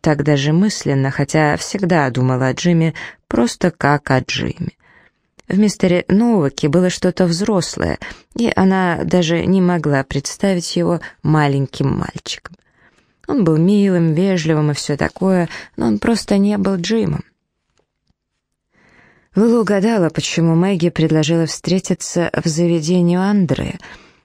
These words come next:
хотя знала, что оно было любимым местом Мэгги и зажаренных креветок с тех пор, как она была девочкой,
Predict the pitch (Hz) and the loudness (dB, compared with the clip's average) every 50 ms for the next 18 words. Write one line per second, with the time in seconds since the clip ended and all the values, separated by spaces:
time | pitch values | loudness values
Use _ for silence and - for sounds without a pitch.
0 | _ _ - - - - 220 214 196 156 143 143 156 190 233 240 226 - - - | _ _ -10 -10 -6 -2 -2 0 0 0 0 0 0 2 2 0 -2 -2 -4 -2
1 | 143 139 135 139 151 165 160 151 143 147 143 143 135 147 143 151 151 147 147 143 | -2 0 0 0 0 -2 -2 0 0 0 0 0 0 0 0 0 0 0 0 0
2 | 147 160 185 190 170 - - - 143 131 131 135 151 160 147 139 147 139 - - | 0 0 0 0 0 -2 -4 -2 -2 0 2 2 2 0 0 -2 -2 -4 -4 -8
3 | - - - _ _ _ - 147 147 139 151 135 147 147 135 135 139 139 131 - | -20 -20 -20 _ _ _ -4 -2 0 2 2 2 2 0 0 0 -2 -2 -4 -4
4 | - - 160 165 151 127 123 139 - - - - - _ _ _ _ _ - - | -2 0 0 0 0 0 -2 -4 -6 -10 -12 -14 -16 _ _ _ _ _ -16 -10
5 | - - 143 120 - - 160 139 - - - - - 143 139 135 131 123 135 135 | -4 -4 -4 -4 -2 -2 -2 -2 -4 -6 -8 -4 0 0 0 0 0 0 0 0
6 | 135 131 143 156 180 - - - - - - 151 | 0 0 -2 -4 -4 -6 -8 -10 -12 -10 -10 -10